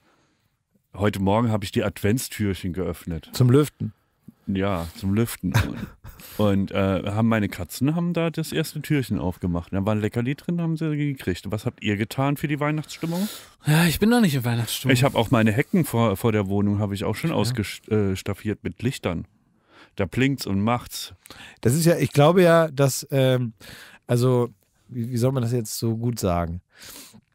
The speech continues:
Speaker 2: Also, das Verhältnis von blinkender, bunter Weihnachtsbeleuchtung, im, also im,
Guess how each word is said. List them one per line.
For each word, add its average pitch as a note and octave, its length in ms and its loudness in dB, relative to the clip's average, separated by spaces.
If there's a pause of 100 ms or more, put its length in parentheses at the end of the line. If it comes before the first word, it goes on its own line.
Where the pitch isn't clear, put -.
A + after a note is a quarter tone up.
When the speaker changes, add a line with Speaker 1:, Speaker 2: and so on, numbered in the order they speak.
(680)
Speaker 2:
Also, C3+ 360 4
das C3 300 0
Verhältnis F3+ 720 4
von C3+ 400 2
blinkender, E3+ 960 4 (760)
bunter D3+ 600 4
Weihnachtsbeleuchtung, C#3 1120 2
im, C#3 160 0
also C#3 160 2
im, D3+ 160 2